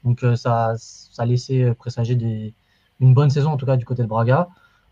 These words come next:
euh, avec un en-, un entraîneur aussi qui, qui, qui confirme aussi, puisqu'il était un peu, euh, sur la sellette et, et il avait déjà eu une expérience, euh, en tant que principal à Braga, mais, euh, mais ça, il n'avait pas continué par la suite. Et là, il, il montre qu'il a des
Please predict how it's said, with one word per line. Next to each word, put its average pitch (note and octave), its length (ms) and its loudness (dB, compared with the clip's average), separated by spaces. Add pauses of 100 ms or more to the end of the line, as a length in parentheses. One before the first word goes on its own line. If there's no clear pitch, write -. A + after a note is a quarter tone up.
euh, A#2+ 40 -2
avec A#2 300 0
un A#2+ 120 2
en-, A#2+ 240 0
un B2 120 0
entraîneur C3 320 0
aussi B2 220 -2
qui, A#2 460 -4 (580)
qui, A#2+ 320 -2 (160)
qui B2 120 -6
confirme C#3 440 0
aussi, E3+ 280 -2
puisqu'il A#2 340 -12
était G#2+ 160 -10
un A2+ 120 -2
peu, B2+ 280 0
euh, A2+ 120 -4
sur A2+ 140 -8
la A2+ 80 -4
sellette B2 420 -2
et, A2+ 120 -4
et G#2+ 60 -10 (520)
il A#2 140 -4
avait A#2 120 0
déjà B2+ 140 2
eu C#3 80 2
une C#3 60 2
expérience, C3+ 560 -2
euh, A#2 360 -2 (540)
en A#2 140 -4
tant B2 140 0
que B2 120 -2
principal B2 480 -2
à A#2 60 0
Braga, A#2+ 340 0
mais, A2 320 -2
euh, G#2+ 80 -10 (420)
mais A#2 160 -4
ça, A#2 220 -4
il A#2+ 160 -6
n'avait A2+ 160 -4
pas B2+ 180 -2
continué B2 380 0
par A#2+ 120 -2
la A2+ 100 -2
suite. F#3 280 -4 (300)
Et A#2+ 60 -4
là, B2+ 120 2
il, A#2 460 -2 (460)
il B2 80 2
montre C#3 200 2
qu'il B2 300 2
a A2+ 60 -2
des A#2 140 -4